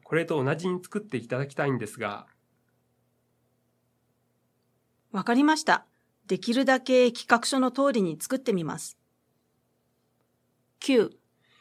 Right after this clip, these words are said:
Speaker 1: ご迷惑をおかけして申し訳ありませんでした。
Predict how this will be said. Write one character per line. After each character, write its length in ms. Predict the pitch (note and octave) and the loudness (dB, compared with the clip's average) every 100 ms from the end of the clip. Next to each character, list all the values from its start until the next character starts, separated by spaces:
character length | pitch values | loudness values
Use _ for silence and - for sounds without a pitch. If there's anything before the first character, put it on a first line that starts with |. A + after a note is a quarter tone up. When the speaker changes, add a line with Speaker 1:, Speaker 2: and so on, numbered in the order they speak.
| _ _ _ _ _ _ | _ _ _ _ _ _
Speaker 1:
ご 160 | - C3 | 0 4
迷 240 | D#3+ F3+ | 8 8
惑 220 | E3 D#3 | 6 2
を 80 | A2+ | 0
お 40 | A2+ | 0
か 100 | C3 | -4
け 140 | C#3 | -4
し 100 | C3 | -2
て 400 | C3 A#2 A2+ - - | -2 -2 -4 -8 0
申 160 | C3+ D3+ | 4 4
し 100 | F#3 | 4
訳 220 | E3+ F3+ | 2 2
あ 40 | |
り 60 | E3 | 2
ま 100 | F#3 | 2
せ 140 | F#3+ | 4
ん 60 | F3+ | 2
で 80 | B2 | 2
し 100 | - | -2
た。 240 | G2+ F#2+ | -8 -10